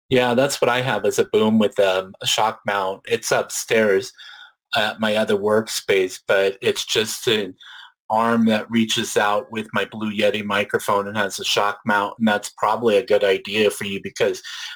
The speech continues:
you can hang it, like, just right above your workspace, so it's still picking you up, but, um, like you said, not, um, um, brushing up against anything, so.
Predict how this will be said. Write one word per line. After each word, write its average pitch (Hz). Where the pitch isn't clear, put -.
you 117
can 113
hang 117
it, 113
like, 104
just 110
right 104
above 104
your 98
workspace, 104
so 101
it's -
still 104
picking 107
you 92
up, 101
but, 98
um, 92
like 98
you 101
said, 101
not, 95
um, 95
um, 117
brushing 104
up 98
against 98
anything, 95
so. -